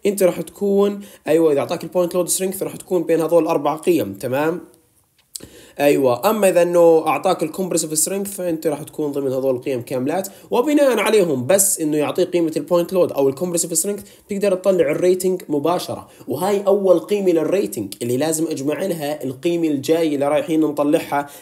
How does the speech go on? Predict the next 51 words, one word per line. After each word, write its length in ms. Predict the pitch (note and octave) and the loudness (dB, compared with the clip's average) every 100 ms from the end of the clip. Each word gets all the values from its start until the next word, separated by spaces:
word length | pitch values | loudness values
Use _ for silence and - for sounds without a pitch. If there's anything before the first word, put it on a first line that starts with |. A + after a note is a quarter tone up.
| - | -4
بناء 400 | D3+ D3 D#3+ D3+ | -2 0 0 0
على 180 | C3+ C#3 | 0 0
ال 80 | - | 0
آر 200 | C3 B2 | -2 -4
كيو 240 | - B2 | -6 -6
دي. 160 | A#2 A#2 | -4 -4
ال 60 | |
آر 160 | G#2 A2+ | -4 -8
كيو 180 | - A#2+ | -8 -4
دي 100 | B2+ | -2
زي 160 | C#3 | -2
ما 100 | C#3 | -2
بنعرف 360 | C#3+ D3+ D#3 D3+ | 0 0 -2 0
هو 60 | |
مجموع 420 | D3 C3+ C#3+ E3 D#3+ | -2 0 0 2 2
اللينث، 440 | D#3+ G#3+ A3+ - - - - | 2 2 -2 -6 -10 -16 -4
لا، 360 | C#3 D#3 C3 | 0 0 0
الطول 420 | C3 B2 F3+ G#3 D#3+ | -2 -2 2 4 4
الأكثر 340 | D3 - D#3 | 2 -4 0
من 80 | D#3 | 0
عشرة 260 | - E3+ | -2 -4
سنتي 360 | D#3 F#3+ F#3+ F3 | -2 -2 -2 -4
على 140 | D3+ | -4
التوتال 500 | - - F3+ G#3+ G3 | -4 -2 -2 0 0
لينث 300 | F#3+ D#3 C3 - - - | 0 -2 -4 -8 -16 -6
ضرب 260 | B2+ E3+ C3+ | 0 0 2
مية 220 | D#3 D#3+ | 2 2
بالمية. 520 | D3 C3+ F3 D#3 G2 - - | 0 2 4 2 0 -12 -2
وبناء 420 | B2+ F3+ A#3+ C#4+ | 4 6 6 4
على 160 | B3+ A#3 | 0 -2
ال 60 | B3 | -2
آر 100 | A#3+ | -2
كيو 240 | - G#3 | -2 -4
دي 260 | G#3 B3 D#3 | -2 0 0
فإن 260 | C3 B2+ | 0 -2
قيمة 320 | C#3+ G3 F3+ E3+ | -2 -2 0 0
ال 40 | |
آر 100 | F3 | -2
كيو 180 | F3 F#3 | -2 -4
دي 100 | G3 | -2
لو 140 | F3 | -2
كانت 280 | D3 F#3 F3+ | 0 -4 -4
من 80 | E3 | -4
تسعين 340 | D#3+ C#3 F3 | -2 -2 0
لمية 460 | F3+ E3+ C4 A#2+ B2 - - | 0 0 -2 -4 -4 -8 -6
معناته 300 | A#2 D3 - | -2 -2 0
الوصف 360 | D3+ G3 F3 - | -2 0 -2 -2
تاع 180 | D#3+ | -2
الصخر 340 | D#3 - F3 D#3+ | 0 -2 -2 -6
بكون 300 | D3 D3+ F3+ | -6 -6 -4
اكسلنت، 540 | A3 - F#3+ D3 C#3 | -4 -4 -2 -2 -4